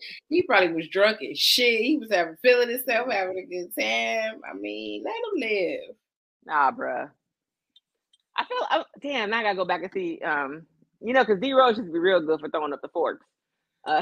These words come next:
Speaker 2: <laughs>
Speaker 1: Okay, y'all let D Rose gangbang on, on fucking camera all day, every day. So let Kev do
Speaker 2: That shit wasn't okay either, though, bruh. Y'all cannot be out here gangbanging on national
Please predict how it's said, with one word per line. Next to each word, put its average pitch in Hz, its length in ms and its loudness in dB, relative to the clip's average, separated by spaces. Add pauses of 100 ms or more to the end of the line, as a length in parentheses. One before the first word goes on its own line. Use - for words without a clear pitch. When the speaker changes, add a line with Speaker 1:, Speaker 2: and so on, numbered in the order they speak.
Speaker 2:
<laughs> - 60 -12
Speaker 1:
Okay, 254 840 6
y'all 370 260 8
let 320 160 8
D 320 180 2
Rose 339 240 6
gangbang 247 640 6
on, 247 260 2 (100)
on 240 220 0
fucking 254 300 -2
camera 247 420 6
all 262 360 12
day, 294 340 10
every 247 320 6
day. 220 280 -4
So 208 100 -2
let - 380 -6
Kev 254 280 0
do 277 80 2
Speaker 2:
That 339 180 10 (140)
shit 427 200 8
wasn't 403 260 8 (120)
okay 415 240 2 (240)
either, 370 120 -6
though, 302 280 -2
bruh. 370 500 0
Y'all 320 140 0 (180)
cannot 311 440 -2
be 320 120 -12 (160)
out 320 80 -4
here 294 160 -10
gangbanging 233 760 -6
on 214 100 -10
national 220 460 -6